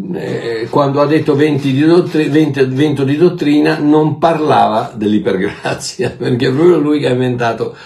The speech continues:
ha inventato la parola ipergrazia, up periseo caris, eh, quindi non è possibile. Ma allora cosa sono questi ve-, venti di dottrina? Oh, vediamo. È significativo il fatto che troviamo questa espressione "sballottati e trasportati da ogni vento di dottrina",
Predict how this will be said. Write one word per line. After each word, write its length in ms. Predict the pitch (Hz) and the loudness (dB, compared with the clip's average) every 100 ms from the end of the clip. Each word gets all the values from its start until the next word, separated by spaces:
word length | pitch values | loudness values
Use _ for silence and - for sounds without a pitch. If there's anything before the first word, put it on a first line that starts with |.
| - - - | -20 -20 -14
ha 140 | - 110 | -4 2
inventato 460 | 131 139 131 131 | 2 2 2 0
la 120 | 120 | -2
parola 300 | 95 110 113 | -2 0 2
ipergrazia, 640 | 107 98 98 120 107 - 110 | 2 0 0 0 0 0 0
up 200 | 117 95 | 0 0
periseo 500 | 113 123 123 113 117 | 0 0 0 2 2
caris, 680 | 101 101 123 - - - - _ | 0 -2 -2 -2 -6 -12 -16 _
eh, 320 | 98 98 101 | -8 -6 -6
quindi 500 | 107 101 98 95 - _ | -2 -2 -2 -4 -12 _
non 340 | - 104 101 95 | -4 -2 0 -2
è 100 | 95 | -4
possibile. 560 | 92 - 95 90 - - - - - | -8 -12 -8 -8 -8 -12 -16 -16 -8
Ma 120 | - - | -4 0
allora 300 | 151 123 120 | 2 2 2
cosa 220 | 160 156 | 2 2
sono 300 | 160 160 110 | 2 0 0
questi 260 | 95 - 98 | -2 -4 0
ve-, 240 | 104 104 | 0 0
venti 500 | 107 127 127 110 113 | 4 4 4 0 0
di 140 | 107 | 0
dottrina? 720 | 104 101 - 95 85 82 85 - - | 2 0 -2 -2 -2 -4 -8 -12 -8
Oh, 180 | 117 95 | -4 -2
vediamo. 460 | 104 95 - - - _ _ _ _ _ _ _ _ _ _ _ _ _ - - - - - - | -2 -2 -6 -18 -20 _ _ _ _ _ _ _ _ _ _ _ _ _ -20 -20 -20 -20 -18 -12
È 180 | - - | -2 0
significativo 880 | - 165 165 151 139 143 135 117 104 | 0 0 2 2 2 0 0 0 0
il 80 | 117 | 0
fatto 360 | 151 104 - | -2 -4 -4
che 120 | 120 131 | -4 -2
troviamo 460 | 147 165 190 135 | 2 4 4 0
questa 300 | 120 120 123 | -4 -4 -2
espressione 720 | 113 - 120 113 - 170 135 | -4 -4 -4 -4 0 0 2
"sballottati 1120 | 120 107 107 143 143 143 139 131 185 190 185 | -2 -2 -2 -2 -2 -2 -4 -4 0 0 0
e 120 | 135 - | -4 -2
trasportati 1000 | 139 131 - - 131 - 180 175 160 | -4 -4 -6 -4 -4 -2 -4 -2 -2
da 120 | 127 120 | 0 2
ogni 200 | 131 131 | 2 2
vento 280 | 151 135 | 0 0
di 120 | 123 110 | -2 0
dottrina", 720 | 117 - 104 90 101 131 | -2 -2 -4 -2 -4 -6